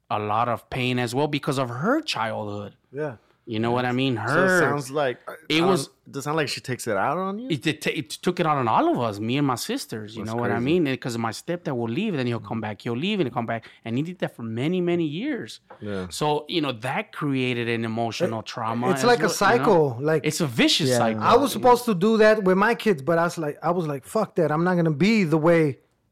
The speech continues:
Speaker 2: my parents were with me. I'm gonna,
Speaker 1: Exactly.
Speaker 2: I'm gonna show 'em love, affection." And it took me a long time, but, you know, I'm good now.
Speaker 1: It's like when, when
Speaker 4: Yeah.
Speaker 1: I, I, I mean, I have my kids. I, I look at my kid. I love my kids, man. I, I lo-,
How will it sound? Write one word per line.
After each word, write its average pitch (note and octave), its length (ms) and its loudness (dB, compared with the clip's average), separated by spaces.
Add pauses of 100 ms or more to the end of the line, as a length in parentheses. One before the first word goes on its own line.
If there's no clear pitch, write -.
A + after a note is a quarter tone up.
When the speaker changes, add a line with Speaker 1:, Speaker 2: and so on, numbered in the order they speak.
Speaker 2:
my D#3 160 0
parents D#3 340 -2
were C#3+ 160 2
with C3 180 -2
me. F3 180 4 (100)
I'm D3 140 2
gonna, F#3+ 60 2
Speaker 1:
Exactly. C3+ 380 0
Speaker 2:
I'm F3 80 2
gonna G3 140 4
show F#3+ 160 2
'em E3 100 2
love, F#3 380 4
affection." F#3 720 0 (440)
And D#3 80 2
it E3+ 140 2
took F#3+ 180 2
me F3+ 120 4
a D3+ 80 2
long F#3 480 4
time, G3+ 360 2
but, D3 140 2 (400)
you D#3 140 0
know, D3+ 220 2
I'm D#3 140 2
good E3 220 6
now. D3 400 0
Speaker 1:
It's D3 220 0
like D#3+ 160 2
when, B2+ 120 0
when C3 120 2
Speaker 4:
Yeah. C3+ 240 0
Speaker 1:
I, B2+ 260 -2
I, G#2 80 -4
I A#2+ 40 -2
mean, A#2 140 0
I A#2+ 80 -2
have D3+ 140 -2
my A2+ 120 -2
kids. C#3 280 -4
I, A#2 180 -2
I A2 100 -4
look B2 220 -6
at F3 60 -4
my C#3 140 -2
kid. A3 380 -4 (540)
I G3+ 300 -4 (180)
love A3+ 240 -4
my A2+ 180 -6
kids, G2+ 360 -10
man. C3 380 -4
I, D3 100 -8 (640)
I A#2+ 120 -4
lo-, C3 160 0